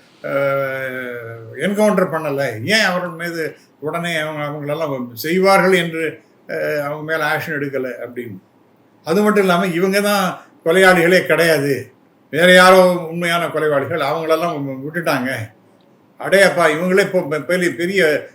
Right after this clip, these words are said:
துப்புரங்க சிங்கங்கள் இவங்கெல்லாம். இவங்கெல்லாம் எல்லாத்தையும் சொல்லிகிட்டே இருக்காங்க. இது மாதிரி அவர், அவங்க இல்லை, இந்த ஏழு பே-, பதினோரு பேர் கிடையாது, வேற யாரோ எல்லாம் சேர்ந்து, அஹ், கொலை பண்ணிட்டாங்க. ஆ, இவங்க வந்து இன்னசென்ட் பீப்புளை பிடிச்சி வச்சுட்டு,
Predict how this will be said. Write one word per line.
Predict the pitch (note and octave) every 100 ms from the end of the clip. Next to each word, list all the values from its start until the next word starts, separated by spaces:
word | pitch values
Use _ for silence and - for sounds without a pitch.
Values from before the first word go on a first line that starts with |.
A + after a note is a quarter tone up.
| _
துப்புரங்க | - F#3 F#3+ F3
சிங்கங்கள் | D3+ F#3 F3 E3+ D3+ B2 B2+
இவங்கெல்லாம். | B2+ A#2+ B2 C#3+ - - _ _ _
இவங்கெல்லாம் | F3+ F#3 E3+ F#3 F#3
எல்லாத்தையும் | E3 D#3 D#3+ F3+ E3
சொல்லிகிட்டே | E3+ E3+ D#3 F3+
இருக்காங்க. | E3 C#3 C#3 C3
இது | C#3+ C3
மாதிரி | D3+ C#3+
அவர், | C#3+ D3 C#3+ C3+
அவங்க | C3 B2 D3 E3+ D#3+
இல்லை, | D#3+ D3+
இந்த | C#3+ C3+
ஏழு | C3+ E3 D3
பே-, | C#3+
பதினோரு | C#3 D#3 E3+ D#3+
பேர் | D3+ D3+
கிடையாது, | C#3 C#3+ C#3 C3 E3+ E3 - _ _ -
வேற | E3+ F#3
யாரோ | F3 F3 E3+
எல்லாம் | E3 D#3+ D3+
சேர்ந்து, | E3 D3+ D#3 C#3+ B2+ - _
அஹ், | - C#3+ C3+
கொலை | C3+ D#3
பண்ணிட்டாங்க. | C#3 C#3 B2+ B2+ C3
ஆ, | E3+ B2 D3+
இவங்க | D3 E3 F3 E3
வந்து | D3 E3
இன்னசென்ட் | D#3 F#3 F#3 F#3 D#3
பீப்புளை | D#3+ D3+ A#2+
பிடிச்சி | E3+ D3+
வச்சுட்டு, | D3 C3 C#3 G3+ G3